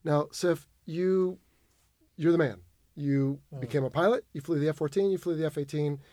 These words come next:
Speaker 1: You had a squadron. You're retired. You're about to go to the airlines. I mean, y-, you've got it.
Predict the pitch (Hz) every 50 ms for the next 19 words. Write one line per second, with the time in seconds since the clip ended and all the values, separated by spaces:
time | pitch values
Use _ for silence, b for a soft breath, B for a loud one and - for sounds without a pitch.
0 | B B - 139 131 120 117 - 190 170 165 165 165 160 165 156 b b b b
1 | b 147 139 135 139 156 147 147 147 139 135 139 135 135 135 139 131 131 135 135
2 | 135 135 135 135 135 135 139 135 135 143 143 - 165 - - - 160 143 139 151
3 | 127 113 110 -